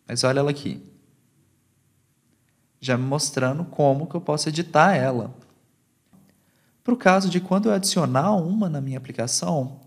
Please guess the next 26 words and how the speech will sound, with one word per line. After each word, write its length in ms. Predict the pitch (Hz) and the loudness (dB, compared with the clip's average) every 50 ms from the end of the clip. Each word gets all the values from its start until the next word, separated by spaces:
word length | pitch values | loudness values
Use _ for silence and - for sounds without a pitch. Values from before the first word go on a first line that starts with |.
| _ _ | _ _
ela 160 | - 135 139 139 | -2 -2 0 0
já 100 | 147 139 | 0 -2
tá 140 | 139 147 | -2 -2
definida 500 | 139 135 139 139 - 165 147 139 135 139 | -2 -2 -4 -4 -4 -6 -6 -6 -6 -6
no 60 | 139 139 | -4 -4
meu 160 | 143 156 165 | -4 -4 -4
tema. 500 | 143 - 131 127 127 123 110 113 127 - - - _ _ _ _ _ _ _ _ _ _ _ _ - | -4 -2 0 0 2 2 0 0 -4 -8 -16 -20 _ _ _ _ _ _ _ _ _ _ _ _ -6
Aí 80 | 123 | -4
eu 60 | 127 | -2
posso 260 | 127 - 123 123 - 127 | 0 0 0 0 -2 -4
vir 160 | 123 123 123 | -4 -4 -6
aqui, 140 | 120 - - | -6 -6 -6
por 160 | - 127 120 | -4 -2 -2
exemplo, 340 | 117 113 120 113 113 - 123 | -2 -2 -2 -4 -6 -6 -10
em 60 | 123 | -6
botão, 640 | 120 131 131 131 - - 110 113 120 143 190 214 - | -6 -6 -6 -4 -4 -2 0 0 0 -2 -4 -6 -10
que 100 | - 131 | -10 -10
a 40 | |
gente 100 | 120 120 | -8 -6
já 80 | - 120 | -6 -6
criou 300 | - - 123 120 113 113 | -4 -2 -2 0 0 -2
um 80 | 107 107 | -2 -2
ali. 520 | 107 131 165 175 143 - - - - _ _ _ _ _ _ _ _ _ _ _ _ _ _ _ _ _ _ _ _ _ _ _ _ _ | -2 -2 -2 -2 -2 -6 -10 -14 -20 _ _ _ _ _ _ _ _ _ _ _ _ _ _ _ _ _ _ _ _ _ _ _ _ _
Eu 140 | 127 135 135 | -4 -4 -4
quero 400 | 135 - 143 135 139 139 143 147 | -2 -2 0 2 2 2 2 0
que 840 | 143 - - - 143 143 143 143 143 147 147 151 - - - - | -4 -8 -10 -8 -6 -4 -4 -2 -2 -4 -4 -8 -10 -14 -18 -20